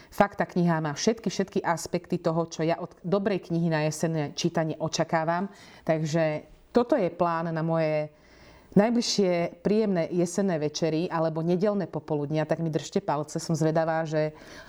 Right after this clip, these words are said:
alebo popri tom mám rozčítané ďalšie a ďalšie knihy, takže som zvedavá, kedy ju zdolám, ale veľmi sa na ňu teším, pretože má skvelé hodnotenia. A ona vyšla niekedy v apríli,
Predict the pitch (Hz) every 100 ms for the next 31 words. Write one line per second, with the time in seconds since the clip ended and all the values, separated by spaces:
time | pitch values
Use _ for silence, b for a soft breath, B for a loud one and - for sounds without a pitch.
0 | B B - 160 160 156 180 185 185 185
1 | 170 170 - 185 180 170 160 170 185 160
2 | 160 160 185 175 170 175 160 170 180 156
3 | 165 170 165 160 B B 180 180 196 180
4 | 156 156 156 160 170 160 151 175 175 -
5 | 151 160 156 160 - 165 160 - 160 160
6 | - 202 202 247 175 160 151 156 156 147
7 | 185 B B B B 151 147 143 143 -
8 | 190 196 190 - 190 170 160 185 175 160
9 | 165 165 160